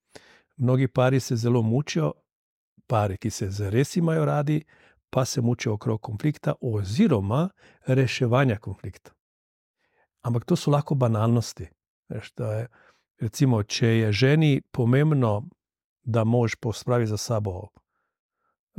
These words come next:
spodnjice, nogavice, hlače, zamazane teniske, i-, krožnike, kozarce, kozarec od piva, ta, ta, ta, in on to ne dela,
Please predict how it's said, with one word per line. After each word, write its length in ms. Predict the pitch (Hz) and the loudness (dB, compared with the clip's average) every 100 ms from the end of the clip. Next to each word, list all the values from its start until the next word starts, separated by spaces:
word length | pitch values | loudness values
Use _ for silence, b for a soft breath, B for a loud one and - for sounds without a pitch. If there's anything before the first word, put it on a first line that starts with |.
| 117 | -12
spodnjice, 960 | - - 127 127 127 - - 123 117 107 | -10 0 2 4 2 0 -2 0 0 0
nogavice, 680 | 107 110 107 120 - - 113 | -2 0 2 2 0 -2 -2
hlače, 680 | - 110 113 - - 131 117 113 113 123 - | 0 0 -2 -6 -6 -2 -2 -2 -6 -10 -10
zamazane 540 | 117 113 117 113 113 107 | -6 -2 0 0 0 -2
teniske, 600 | - 117 113 - - 117 123 | 0 0 0 -4 -6 -4 -2
i-, 340 | 135 143 - | -4 -6 -6
krožnike, 680 | - 139 131 123 127 - 123 113 | 0 2 2 2 -4 -4 -4 -4
kozarce, 720 | - 117 117 113 117 - 123 113 b b b | -4 -2 0 -2 -4 -4 -4 -4 b b b
kozarec 460 | - 127 120 117 - | -2 2 4 2 0
od 160 | 113 - | -6 0
piva, 280 | 127 113 110 | 0 2 0
ta, 180 | 117 | -2
ta, 100 | 107 104 | -2 -2
ta, 160 | 196 - _ _ B B B B B - | -6 -8 _ _ B B B B B 2
in 120 | 143 | 4
on 120 | 160 | 4
to 140 | - 156 | 2 2
ne 180 | 143 | 2
dela, 400 | 135 117 113 175 | 2 2 2 2